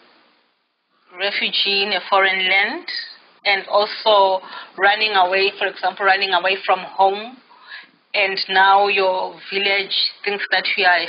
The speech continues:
failure. So now what they want to do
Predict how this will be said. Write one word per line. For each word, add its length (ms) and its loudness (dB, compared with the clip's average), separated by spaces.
failure. 400 2
So 360 6
now 420 4
what 200 4
they 60 0
want 380 0
to 140 -10
do 280 -6